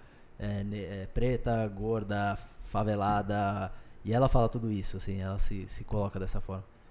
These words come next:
E, cara, o Rui Branquinho, que é esse nosso amigo aqui, o, é, ele, ele me ligou um dia e ele, e ele é um cara que ele fica fuçando na internet, né? Ele, ah,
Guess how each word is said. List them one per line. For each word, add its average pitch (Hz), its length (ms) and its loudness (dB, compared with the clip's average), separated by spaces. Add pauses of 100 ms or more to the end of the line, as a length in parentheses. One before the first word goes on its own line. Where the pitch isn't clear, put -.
(500)
E, 131 60 -8
cara, 156 360 2 (640)
o 127 280 0
Rui 147 180 4
Branquinho, 127 520 -2 (300)
que 95 80 -10
é 95 40 -6
esse 95 340 -6 (220)
nosso 98 240 -6
amigo 95 300 -6
aqui, 107 340 -4
o, 87 100 -8 (400)
é, 90 320 -12
ele, 98 420 -6
ele 120 100 -12
me 147 120 0
ligou 139 260 2
um 135 100 0
dia 135 340 2 (880)
e 120 100 -10
ele, 123 320 -6
e 120 80 -6
ele 120 80 0
é 135 60 2
um 135 100 -4
cara 131 200 0
que 139 80 -4
ele 131 100 0
fica - 240 -4
fuçando 127 500 2
na 107 80 -2
internet, 98 640 -4
né? 90 180 -10
Ele, 92 240 -12 (880)
ah, 85 800 -8